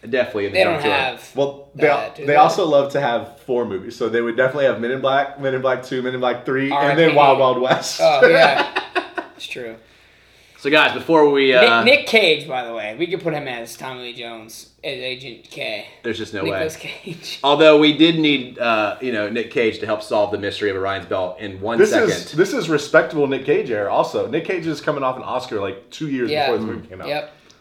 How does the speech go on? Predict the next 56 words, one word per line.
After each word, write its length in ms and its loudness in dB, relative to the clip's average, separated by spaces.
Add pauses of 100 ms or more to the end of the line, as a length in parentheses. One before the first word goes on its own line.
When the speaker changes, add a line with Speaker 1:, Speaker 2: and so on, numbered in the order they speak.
(280)
Speaker 1:
But 80 -2
yeah, 240 0 (260)
he 160 -10
could, 160 -4
he 140 -6
could 100 -4
have 60 -8
solved 240 -2
the 40 -8
mystery 260 -4
a 20 -4
lot 180 -2
faster. 560 -2
Speaker 3:
He 80 -8
would 160 0
have. 120 2
Speaker 2:
Exactly. 200 -4
Speaker 3:
It 60 0
would 80 4
have. 100 0
The 60 2
movie 200 2
would 140 6
have 80 -2
been 160 0
too 140 -6
short 260 2
if 60 -4
they 80 -2
put 140 0
Speaker 2:
That 160 4
Speaker 3:
Nick 60 -2
Cage 60 4
Speaker 2:
guy's 300 6
Speaker 3:
in 60 0
it. 20 4
Speaker 2:
wearing 240 4
Speaker 1:
It'd 80 4
be 40 8
a 40 8
Speaker 2:
somebody 300 4
Speaker 1:
fo- 80 10
Speaker 2:
else's 260 -2
skin. 640 2
<laughs> 60 -4 (460)
He 80 -8
must 240 2
be 80 0
a 100 -2
cockroach. 760 -8 (400)
Speaker 1:
<laughs> 400 -16
Be 100 2
a 80 -2
forty-five 400 4
minute 180 -2
movie. 360 0